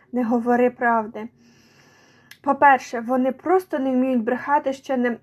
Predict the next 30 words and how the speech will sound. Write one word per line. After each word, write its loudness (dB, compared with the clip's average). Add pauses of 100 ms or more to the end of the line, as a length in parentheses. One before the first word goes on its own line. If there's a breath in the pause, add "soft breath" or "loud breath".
навчились. -4
По-друге, -2
після -8
їхньої -2 (340)
від -8 (160)
відвідин -2
тато 0
вовк -2
може -2
прийти -6
до -8
школи -2
і -8 (400 loud breath)
ой-ой, 2
і -4
ще -4
раз 0
ой. -8 (240)
Сумні 2
роздуми 0
друзів -6
раптом -4
були -4
перервані. -6 (680)
З -6
лісу 0
несподівано -4
вийшла -2
Рийська -6
Мяу -4